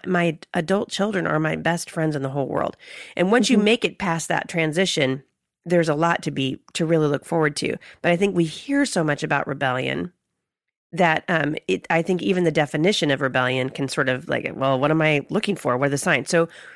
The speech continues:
Speaker 1: when, if
Speaker 2: Mm-hmm.
Speaker 1: someone were to ask you what rebellion is, what would you say?
Speaker 2: Rebellion to me is a pattern of living against what God wants. You know, we see a kid go to one party and then they repent and they're really sad, but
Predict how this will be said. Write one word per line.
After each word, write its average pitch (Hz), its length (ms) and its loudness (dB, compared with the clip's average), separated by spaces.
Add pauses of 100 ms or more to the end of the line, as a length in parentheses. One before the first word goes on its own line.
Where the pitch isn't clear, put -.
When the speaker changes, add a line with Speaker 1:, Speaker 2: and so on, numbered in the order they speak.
Speaker 1:
when, 185 140 0
if - 160 -8
Speaker 2:
Mm-hmm. 233 100 8
Speaker 1:
someone 285 240 4
were 226 60 4
to 185 120 0
ask 165 240 0
you 170 100 2
what 156 140 0
rebellion 147 500 2
is, 131 500 -2 (420)
what 160 140 0
would - 120 -8
you - 60 -8
say? - 300 -2 (800)
Speaker 2:
Rebellion 330 840 6
to 269 140 4
me 185 340 4
is 196 120 4
a 196 80 8
pattern 208 560 4
of 220 160 2
living 180 340 6
against 170 480 2
what 175 140 4
God 156 280 4
wants. - 560 -4 (680)
You 214 100 10
know, 220 180 10
we 247 120 10
see 277 400 6 (180)
a 208 100 8
kid 208 300 6
go 208 140 8
to 196 100 8
one 185 380 6
party 185 440 8
and 185 120 4
then 185 140 4
they 185 120 10
repent 185 500 4
and 180 120 6
they're 180 160 10
really 185 220 8
sad, 180 340 4
but 190 120 6